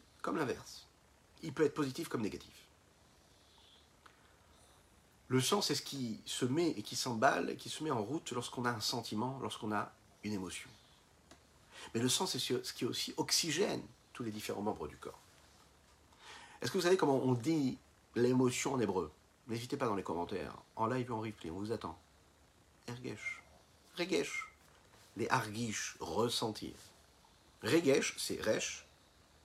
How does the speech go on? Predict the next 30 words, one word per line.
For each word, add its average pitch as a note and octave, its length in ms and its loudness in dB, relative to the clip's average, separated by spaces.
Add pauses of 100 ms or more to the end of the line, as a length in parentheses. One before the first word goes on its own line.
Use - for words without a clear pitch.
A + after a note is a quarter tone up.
(140)
gimel, C3+ 420 2
shin. - 260 -2 (600)
Il A2 80 -2
y B2+ 40 2
a - 20 2
un - 60 2
autre - 180 2
mot D#3 180 2 (140)
en G2 100 0
hébreu. - 320 -4 (1000)
Si - 320 2
l'on A#2+ 240 8
intervertit A#2 560 4
les G#2 100 6
lettres, G3+ 360 8
on C#3+ 80 4
arrive D3+ 260 8
à C#3+ 40 8
un D3 60 8
autre D#3+ 240 6
mot F3 120 0
qui - 160 -6
s'appelle C#3+ 480 -2
gesher. C3 560 4 (320)
Gesher, D#3+ 340 6
c'est B2+ 140 0
le A#2 80 2
pont. A2 240 -2 (920)
Le D#3+ 140 2
pont. D#3 200 0